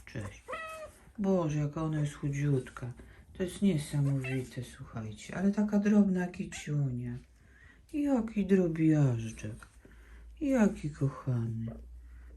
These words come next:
Biedna jest z tymi uszkami, bolą ją, tak? No nic, będziemy tutaj działać maściami, antybiotykiem. Do uszu na razie. A tu co się dzieje? Tu mamuśka, dzieciaczki.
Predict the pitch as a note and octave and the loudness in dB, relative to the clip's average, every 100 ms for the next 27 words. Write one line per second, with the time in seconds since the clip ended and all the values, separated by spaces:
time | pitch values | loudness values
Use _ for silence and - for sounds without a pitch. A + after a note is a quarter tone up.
0 | - C#4 A#3+ D#3+ C3+ C3+ B2+ - D3 C#3+ | -4 0 2 2 2 0 -2 -4 0 2
1 | C#3+ C#3+ - D#3 C#3+ C#3+ D#3+ F3+ E3 D3 | 2 -2 -6 -2 0 0 -2 -4 -2 0
2 | C3+ B2+ B2+ B2+ C3 - E3+ F3 F3 - | -2 -2 -4 -4 -6 -8 -8 -8 -10 -16
3 | - - - - - - - - - - | -20 -20 -20 -20 -20 -20 -20 -20 -20 -20
4 | - - G#3 G3+ F#3+ - F3 E3+ E3+ E3 | -10 4 8 8 8 0 -6 -4 -6 -6
5 | - D3 E3 D3+ F3 D#3+ D3 C#3+ - - | -8 -8 -6 -2 -2 0 -2 -2 -8 -10
6 | C#3+ D3 D3 - G3 F3 D#3+ D3+ C#3+ C#3+ | -6 -4 -4 -4 -4 -2 -2 -2 -2 -2
7 | C#3+ D3 D3 - E3 D#3 D3+ D3 C#3+ - | -6 -6 -6 -6 -8 -8 -4 -4 -4 -8
8 | - - - - D#3+ F3 E3 - D3 C3+ | -20 -20 -20 -12 -8 -6 -6 -6 -6 -4
9 | C3+ C3+ C3 - C#3 C#3+ - - - - | -2 -2 -4 -6 -8 -10 -14 -16 -16 -18
10 | - - G#3 G#3+ G#3 - C#3+ C#3 C3+ B2+ | -20 -10 -8 -4 -2 -2 -4 -4 -6 -10
11 | C3 A#2+ A#2+ D3+ - B3 G3 D3 C3+ C#3 | -8 -8 -8 -8 -6 0 2 2 -2 -4
12 | - E3+ D#3 C#3 C3 C3 A#2 - - - | -8 -6 -4 -4 -6 -8 -10 -12 -16 -8
13 | D#3 A3 | -4 -4